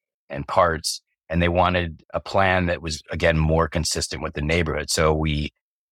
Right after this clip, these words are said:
eliminated all the changes to the sports parks. We re-, the overall unit count, it was about fifteen percent. We increased the lot sizes to be bigger and more consistent with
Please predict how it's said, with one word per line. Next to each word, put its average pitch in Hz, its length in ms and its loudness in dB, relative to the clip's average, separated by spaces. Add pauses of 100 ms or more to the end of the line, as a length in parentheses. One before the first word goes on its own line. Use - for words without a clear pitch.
(160)
eliminated 101 640 0
all 95 260 4
the 98 100 -4
changes 95 400 -4
to - 120 -16
the 73 60 -16
sports - 420 -4
parks. - 600 -2 (440)
We 87 360 2
re-, 82 220 -4
the 85 200 -2
overall 95 360 2
unit 87 260 -2
count, 87 260 0
it 92 40 0
was 98 80 -2
about 147 220 0
fifteen 117 340 -4
percent. 92 600 -2 (520)
We 95 200 0
increased 110 560 0
the 92 80 -2
lot 85 340 2
sizes 101 380 0
to 82 100 -8
be 82 160 -4
bigger 95 420 2
and 82 120 2
more 82 420 2
consistent 85 540 -2
with 85 120 -2